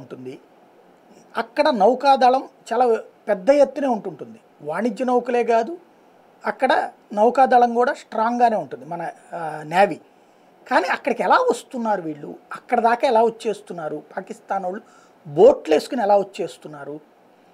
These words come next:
ల్యాప్సెస్ ఎక్కడున్నాయి, లూప్ హోల్స్ ఎక్కడున్నాయి, షిప్పుల్లో ఉన్నోళ్ళు సహకరిస్తున్నారా, లేకపోతే కనుక నేవీ ఫెయిల్యూర్ అవుతుందా పసిగట్టడంలో? ఇప్పుడు పట్టుకోవడం గొప్ప విశేషం, no doubt at all.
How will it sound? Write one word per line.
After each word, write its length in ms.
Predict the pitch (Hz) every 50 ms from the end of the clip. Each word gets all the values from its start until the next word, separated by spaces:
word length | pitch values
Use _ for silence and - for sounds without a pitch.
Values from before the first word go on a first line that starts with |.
| _ _ _ _ _ _ - 165
ల్యాప్సెస్ 600 | 156 160 180 240 285 - - - 320 - - 277
ఎక్కడున్నాయి, 500 | - - 226 196 196 175 160 151 131 - _ _ -
లూప్ 260 | 175 220 254 254 -
హోల్స్ 220 | 277 277 226 - 226
ఎక్కడున్నాయి, 440 | - - 185 165 147 147 143 135 - _ _ _ -
షిప్పుల్లో 540 | - - 208 208 - - 320 302 285 285 302 294 277 269
ఉన్నోళ్ళు 320 | 254 269 294 285 254 240
సహకరిస్తున్నారా, 920 | 247 - 185 185 - - 220 220 - - - - 170 151 143 139 156 202 226 - _ _ _ _ _ _ _ _ _ _ _ _ -
లేకపోతే 520 | - 190 220 254 247 277 254 294 226 277 233
కనుక 260 | 254 247 240 - 330 311 302 - _ _ _ _ _ _ _ -
నేవీ 400 | 160 165 185 220 254 277 294 277
ఫెయిల్యూర్ 460 | - - 202 180 220 233 240 254 240
అవుతుందా 440 | 226 202 190 - 175 156 156 170 190
పసిగట్టడంలో? 880 | 202 - 180 - - 190 208 190 - 180 151 143 135 139 139 165 - - _ _ _ _ _ _ _ _ _ _ _ -
ఇప్పుడు 140 | 175 165 170
పట్టుకోవడం 540 | - 196 196 202 - - 302 302 302 294 269
గొప్ప 200 | 254 240 240 294
విశేషం, 420 | 269 226 - 285 262 - - 208 - -
no 100 | 175 214 247 269
doubt 160 | 254 247 - 254
at 80 | 190 - 160
all. 80 | -